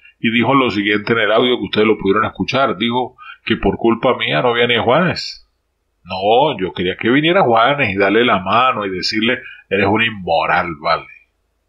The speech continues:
Claro, tengo todo el derecho, ¿verdad?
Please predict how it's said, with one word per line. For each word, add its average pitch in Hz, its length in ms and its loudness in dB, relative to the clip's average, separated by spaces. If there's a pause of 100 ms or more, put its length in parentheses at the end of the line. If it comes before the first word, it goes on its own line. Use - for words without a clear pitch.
(380)
Claro, 123 440 -2 (160)
tengo - 320 -12
todo 120 140 4
el 107 60 0
derecho, 104 420 0
¿verdad? 107 340 -2